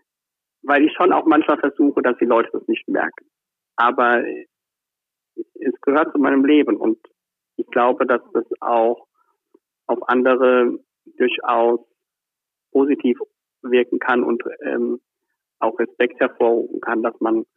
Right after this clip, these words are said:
trotz, trotzdem oder gerade weil man stottert, eben einen Sprechberuf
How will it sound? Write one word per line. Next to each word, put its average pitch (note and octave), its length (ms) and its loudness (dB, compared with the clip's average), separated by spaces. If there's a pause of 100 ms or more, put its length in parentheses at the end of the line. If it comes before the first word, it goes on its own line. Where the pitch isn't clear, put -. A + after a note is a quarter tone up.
(720)
trotz, C3+ 320 -2 (600)
trotzdem C3 880 2 (520)
oder G#2 180 0
gerade G2+ 420 -4
weil A2+ 420 2 (200)
man A#2+ 200 -2
stottert, A#2+ 480 -4 (600)
eben A2 260 -2
einen G#2+ 180 -4
Sprechberuf - 580 -8